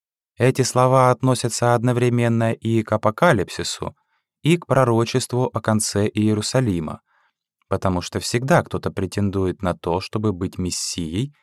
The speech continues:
и прельстить всех. И в момент падения Иерусалима были такие люди, и к концу мира кто-то наверняка будет на это претендовать.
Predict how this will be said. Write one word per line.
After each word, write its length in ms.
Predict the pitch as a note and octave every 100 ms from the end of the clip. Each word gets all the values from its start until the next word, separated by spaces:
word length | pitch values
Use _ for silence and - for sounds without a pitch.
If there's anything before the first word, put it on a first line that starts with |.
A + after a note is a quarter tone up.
| _ _ _
и 180 | - C#3
прельстить 560 | E3+ E3+ D3+ - C#3+ D3
всех. 440 | - F2+ D#2+ - _ _ _ _ _ _ _ _
И 240 | G#2+ A2+ G#2
в 100 | G#2
момент 420 | A#2+ A#2 G#2+ -
падения 640 | A2+ A2 A#2 G2 F#2+ F#2+
Иерусалима 840 | - G2 G2 G2+ - C3 C#3+ G#2 F#2+
были 300 | - B2 E2+
такие 400 | F#2 - F#2+ G#2+
люди, 420 | C3 F#2 D#2+ - _ _ _ _ -
и 140 | D3+
к 120 | D3 -
концу 360 | D3+ D3+ -
мира 320 | G3+ E3 F#2
кто-то 360 | E2 - G2+ -
наверняка 680 | F#2+ F#2+ A2 B2 - E2 - _ _ -
будет 420 | B2+ C3 F2+ -
на 160 | A2 F2+
это 240 | D#2 E2+
претендовать. 800 | F#2+ F#2 G2 G#2 A#2+ F2 -